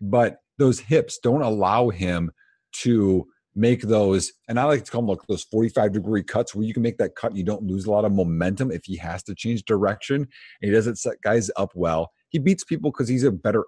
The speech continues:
athlete in speed, but it's not gonna be like that at the next level. And we can see how that works with Christian McCaffrey. You gotta have some of the power, you gotta have some of those cuts, and he doesn't really have it right now.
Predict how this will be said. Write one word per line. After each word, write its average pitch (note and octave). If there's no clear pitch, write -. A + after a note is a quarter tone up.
athlete F#2
in E2+
speed, C3+
but G2
it's F#2
not A#2
gonna A2
be A2+
like A#2
that G#2+
at E2
the F#2
next F#2
level. F#2+
And G#2
we G#2
can F#2+
see F3
how G#2+
that F#2
works B2
with G#2
Christian -
McCaffrey. F2
You F2+
gotta C3+
have B2
some C3+
of B2
the A2
power, A#2
you -
gotta B2
have G#2+
some B2
of A#2+
those G#2+
cuts, -
and G#2
he G2+
doesn't A#2+
really G#2+
have E2+
it C3
right C#3
now. E3+